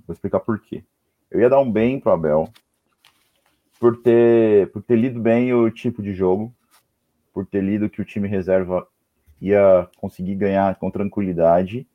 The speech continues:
né? É, e não é, não é ótimo, não seria ótimo por conta do, do, do centroavante. Eu não jogaria com o Rony essa partida, eu jogaria com o Navarro.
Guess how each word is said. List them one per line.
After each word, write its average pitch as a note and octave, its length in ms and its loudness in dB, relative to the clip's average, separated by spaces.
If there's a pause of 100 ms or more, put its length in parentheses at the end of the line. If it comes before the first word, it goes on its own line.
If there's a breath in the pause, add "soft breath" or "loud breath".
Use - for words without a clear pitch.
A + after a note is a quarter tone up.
(500)
né? F#2 220 -6 (640)
É, F#2+ 220 0
e G#2 60 0
não A#2+ 220 2
é, B2 140 2
não A#2 180 4
é A#2 100 4
ótimo, B2+ 720 0
não G#2+ 160 -2
seria G#2+ 380 2
ótimo A2+ 500 -2
por A2 180 -8
conta G2 460 -6
do, F#2 600 -4 (520)
do, D#2+ 1120 -4 (380)
do - 180 -16
centroavante. F#2+ 580 -4
Eu F2 80 -8
não F#2 140 -4
jogaria F2+ 380 -2
com - 140 -20
o D#2 40 -18
Rony D#2+ 180 -10
essa - 140 -16
partida, - 360 -14
eu - 20 -14
jogaria E2+ 300 -4
com - 120 -12
o - 20 -8
Navarro. D2 400 -8